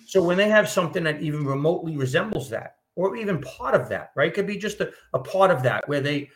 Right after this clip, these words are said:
um, they're overwhelmed with a couple of victims, or they have some other incident, other part of it that's going on, that that will be part of what they pull up, that they recall,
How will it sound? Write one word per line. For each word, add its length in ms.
um, 460
they're 100
overwhelmed 540
with 120
a 40
couple 260
of 80
victims, 400
or 60
they 80
have 220
some 340
other 220
incident, 560
other 160
part 320
of 40
it 80
that's 160
going 300
on, 260
that 400
that 300
will 140
be 200
part 320
of 140
what 180
they 140
pull 320
up, 220
that 180
they 140
recall, 720